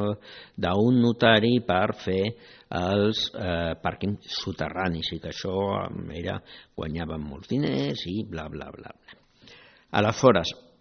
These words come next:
quan això ho agafes tècnicament i analitzant-lo tècnicament amb altres, eh, companys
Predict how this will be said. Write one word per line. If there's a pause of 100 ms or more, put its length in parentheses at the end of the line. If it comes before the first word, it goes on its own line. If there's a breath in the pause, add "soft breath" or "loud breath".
(120)
quan
això
ho
agafes
tècnicament (1400 soft breath)
i (560)
analitzant-lo
tècnicament
amb
altres, (460 loud breath)
eh,
companys